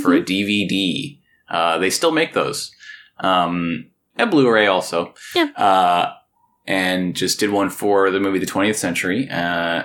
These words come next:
Speaker 1: and it was delightful.
Speaker 2: Oh, that's awesome! Um, when, it, it's out on Criterion Collection?
Speaker 1: No.
Speaker 2: <laughs> When's it,
Speaker 1: Uh,
Speaker 2: when's it out?
Speaker 1: it, when? I don't know,
Speaker 2: Okay.
Speaker 1: but it's gonna be released through Oscilloscope Labs.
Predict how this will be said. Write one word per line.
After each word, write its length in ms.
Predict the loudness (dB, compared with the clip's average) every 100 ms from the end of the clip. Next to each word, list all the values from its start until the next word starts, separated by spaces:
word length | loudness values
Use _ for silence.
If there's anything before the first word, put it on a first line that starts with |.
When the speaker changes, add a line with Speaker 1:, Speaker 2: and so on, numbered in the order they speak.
| -4
Speaker 1:
and 400 | -4 -2 -2 -2
it 140 | -2
was 240 | -2 -4 -4
delightful. 520 | 0 0 -2 -10 -20 _ _ _ -2
Speaker 2:
Oh, 220 | 2 4
that's 220 | 2 2
awesome! 520 | 2 2 2 0 0 2
Um, 280 | 2 2 2
when, 220 | 0 -2 -8
it, 200 | -8 -4
it's 220 | -2 2
out 120 | 4
on 120 | 2 0
Criterion 560 | -2 -2 0 2 0
Collection? 360 | 0 -2 -4 -12 -16 -20 -20 _ _ _ -12 -8
Speaker 1:
No. 420 | -4 -2 -2 -2
Speaker 2:
<laughs> 260 | -2 -2 0 0
When's 220 | 0 0
it, 120 | 0
Speaker 1:
Uh, 160 | 0 0
Speaker 2:
when's 180 | 0 0
it 80 | -2
out? 320 | -2 -2 -6 _ _ _ -20 _ _ _ -4
Speaker 1:
it, 580 | 0 2 4 2 0
when? 460 | -2 0 0 0 0
I 160 | 0 -2
don't 200 | -2 0
know, 260 | 0 0 -2
Speaker 2:
Okay. 120 | 0
Speaker 1:
but 140 | 0
it's 120 | 0 -2
gonna 160 | -2 0
be 220 | 0 0
released 380 | -2 -2 -2 -2
through 140 | -2
Oscilloscope 680 | 0 0 0 0 -2 -2 -2
Labs. 580 | -2 0 -2 -4 -10